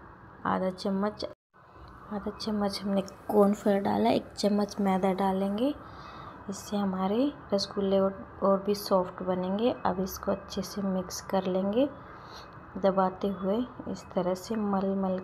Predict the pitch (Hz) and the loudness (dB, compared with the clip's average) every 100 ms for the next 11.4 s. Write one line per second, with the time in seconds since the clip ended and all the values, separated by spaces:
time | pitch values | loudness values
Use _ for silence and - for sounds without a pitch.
0 | - 208 196 175 180 - - 202 196 180 | -2 0 0 -2 -2 -6 -2 0 0 -2
1 | - - - 190 185 196 196 233 269 - | -6 -6 -2 0 0 -2 0 0 -2 -8
2 | - - - - - - - - - - | -18 -18 -20 -20 -20 -20 -20 -20 -20 -10
3 | 190 190 190 190 190 196 190 185 190 190 | -6 -4 -4 0 4 4 4 0 -2 -2
4 | 190 180 - - 240 269 - - - - | -4 -4 -10 -2 0 0 -4 -16 -18 -18
5 | - - - 226 196 190 190 - 190 185 | -18 -18 -14 -8 -4 -4 -4 -4 0 2
6 | 185 185 185 175 180 196 233 247 - - | 2 2 2 0 0 0 0 -2 -8 -12
7 | - - - 185 185 - 208 196 202 196 | -10 -10 -4 -4 -2 0 0 2 2 2
8 | 185 202 208 196 196 196 190 185 180 180 | 2 2 4 4 4 0 -2 0 -2 -2
9 | 185 - - 208 214 196 - 185 185 190 | -4 -4 -4 -2 -2 -2 -4 0 2 2
10 | 185 196 175 185 185 196 180 185 185 - | 0 -2 0 -2 -2 -2 -2 -4 -6 -6
11 | 190 180 190 | -6 -2 -2